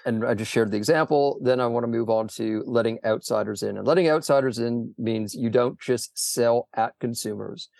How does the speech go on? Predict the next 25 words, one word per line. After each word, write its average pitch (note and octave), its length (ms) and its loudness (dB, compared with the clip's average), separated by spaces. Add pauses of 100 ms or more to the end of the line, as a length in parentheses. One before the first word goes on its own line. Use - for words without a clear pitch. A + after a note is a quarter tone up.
(320)
but B2 180 0
you A#2 140 0
collaborate C#3+ 640 2
with C3+ 100 -4
them, C#3 260 0
you F#2+ 140 -6
create C#3 340 2
with C#3 140 -4
them, C3 640 0
and G2+ 260 -6
you G2 140 -10 (160)
co-create C#3 500 2
with C3+ 140 -4
them. B2+ 260 0
You A2+ 80 -2
treat C3+ 220 -2
them C3+ 180 2
like A#2+ 160 2
stakeholders B2 760 0
and G#2 140 -6
shareholders. G#2+ 800 -2
You G2+ 80 -6
treat - 280 0
them F3 160 0
like C3 260 2